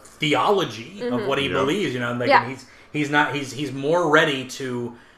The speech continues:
Speaker 1: uh, 'cause she even says it to him when she, like, re-remembers what the, the conductor looked like, 'cause she sees it as, like, this,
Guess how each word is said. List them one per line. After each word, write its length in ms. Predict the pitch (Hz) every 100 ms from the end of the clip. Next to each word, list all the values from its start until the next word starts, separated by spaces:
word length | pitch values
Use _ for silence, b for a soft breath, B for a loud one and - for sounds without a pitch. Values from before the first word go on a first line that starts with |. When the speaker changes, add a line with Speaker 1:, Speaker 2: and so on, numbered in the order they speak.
| -
Speaker 1:
uh, 200 | 127 120
'cause 140 | 110 135
she 120 | 151
even 180 | 147 127
says 220 | 139 123
it 80 | 120
to 60 |
him 380 | 107 165 135 127
when 300 | 117 110 110
she, 200 | - 131
like, 160 | 117 107
re-remembers 1000 | 104 123 117 110 120 131 110 104 104 - - b _
what 320 | 123 123 -
the, 340 | 120 110 104 104
the 80 | 113
conductor 460 | 110 117 139 156 120
looked 240 | 104 -
like, 200 | 101 98
'cause 120 | - 104
she 240 | - 127
sees 300 | 127 120 107
it 80 | 107
as, 140 | 101
like, 180 | 107 104
this, 280 | 107 -